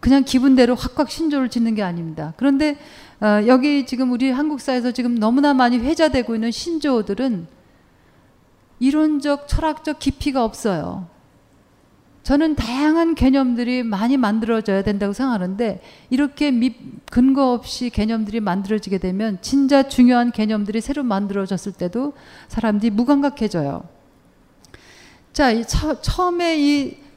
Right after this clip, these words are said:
여성 혐오의 역사적 기능을 한번 잘 살펴보시면은, 지금 이제 많은 사람들이 생각하는 게,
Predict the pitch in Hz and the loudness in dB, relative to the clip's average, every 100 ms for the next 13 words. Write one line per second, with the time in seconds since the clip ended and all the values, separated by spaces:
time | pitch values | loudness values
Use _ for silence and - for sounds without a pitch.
0 | _ _ - 226 240 311 302 294 247 247 | _ _ -4 0 0 0 -2 -2 0 0
1 | 247 202 - 262 247 240 240 - 262 269 | 0 -2 -2 -2 -2 -4 -6 -4 -2 0
2 | 254 233 220 226 - - 247 320 311 269 | -2 -2 -4 -8 -10 -14 -6 -4 -2 -2
3 | 226 208 185 180 214 185 - - _ _ | -2 -2 0 2 2 0 -4 -14 _ _
4 | _ - 240 240 226 214 220 202 - - | _ 0 2 4 4 6 6 4 -2 -14
5 | - - 208 226 277 269 254 214 185 214 | -20 0 6 6 8 6 4 2 2 2
6 | 190 - - - _ _ _ - 269 302 | 2 -4 -20 -20 _ _ _ -6 -2 0
7 | 262 214 180 170 185 | 0 -2 -4 -2 -4